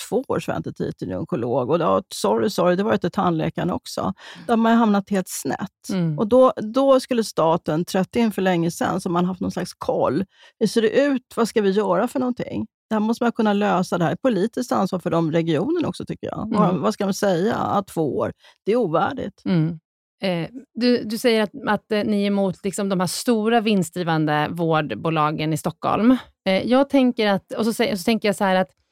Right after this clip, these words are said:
Speaker 2: att det finns ingen som vill åka och starta en gynmottagning, eh, här och där,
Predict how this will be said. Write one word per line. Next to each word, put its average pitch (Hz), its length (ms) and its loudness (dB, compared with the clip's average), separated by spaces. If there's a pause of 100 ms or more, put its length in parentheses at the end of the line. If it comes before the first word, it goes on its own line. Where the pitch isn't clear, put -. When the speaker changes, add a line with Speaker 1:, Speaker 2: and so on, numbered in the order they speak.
(460)
Speaker 2:
att 190 200 2
det 196 180 2
finns 208 180 -2
ingen 196 220 2
som 185 160 0
vill 180 180 2
åka 170 580 2
och 170 220 2
starta 165 320 0
en 156 240 0
gynmottagning, 151 840 0
eh, 143 340 -8
här 170 220 0
och 175 100 0
där, 214 360 4